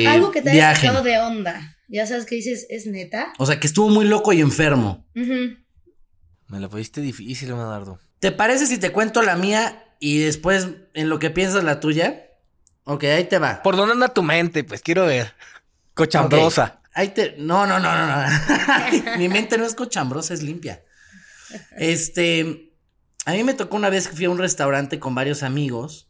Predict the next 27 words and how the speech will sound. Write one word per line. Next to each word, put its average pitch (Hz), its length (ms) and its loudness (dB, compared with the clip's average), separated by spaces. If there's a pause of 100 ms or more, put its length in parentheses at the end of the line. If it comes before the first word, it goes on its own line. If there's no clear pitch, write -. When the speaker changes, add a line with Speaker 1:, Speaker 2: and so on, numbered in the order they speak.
(120)
Speaker 2:
a, 110 500 -8
a 113 100 -8
comer. 139 600 -4 (1000)
Para 175 200 2
esto, 208 260 0
una 208 280 0
chava 190 280 2
se 170 120 -6
estaba 170 320 -2
pasando 147 340 -4
enfrente 151 480 -4
de 139 160 -2
mí 135 440 -8
varias 127 380 -2
veces, 143 340 -6
pero 117 200 -6
no 123 120 -4
hacía 135 260 -4
nada, 156 240 -4
¿no? 123 100 -6
Nada 135 140 -6
más 131 140 -6
pasaba 120 340 -8
bailando 113 500 -6
y 95 40 -14
la 87 100 -16
fregada. 90 340 -20